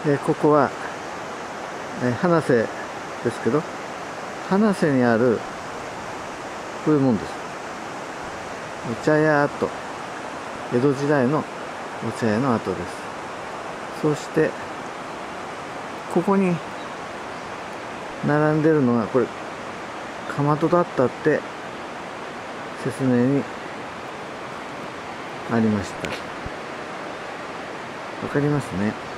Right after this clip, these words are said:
で、えー、中はこうで、ま、ここでお茶をお湯沸かして、川の方行って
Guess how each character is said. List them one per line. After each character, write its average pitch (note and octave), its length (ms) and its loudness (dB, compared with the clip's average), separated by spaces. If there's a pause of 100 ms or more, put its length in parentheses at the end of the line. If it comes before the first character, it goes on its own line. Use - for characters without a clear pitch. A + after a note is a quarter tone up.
(1300)
で、 F3 160 4 (1600)
え B2 340 2
ー、 A#2+ 40 -2
中 B2+ 240 2
は A#2 140 6 (340)
こ A#2+ 160 6
う G#2+ 60 4
で、 A#2+ 100 2 (3000)
ま、 A#2+ 80 2
こ - 40 -2 (1800)
こ D#3+ 80 4
で C#3+ 80 4
お B2+ 120 6
茶 C3+ 200 4
を C3 100 6 (340)
お C#3 40 4
湯 D3 100 6
沸 C3 100 6
か C3 160 2
し - 120 -6
て、 A2 200 2 (540)
川 C3+ 160 6
の C#3 100 4
方 D3+ 120 6
行 C3 80 2
っ - 100 -6
て A2 140 6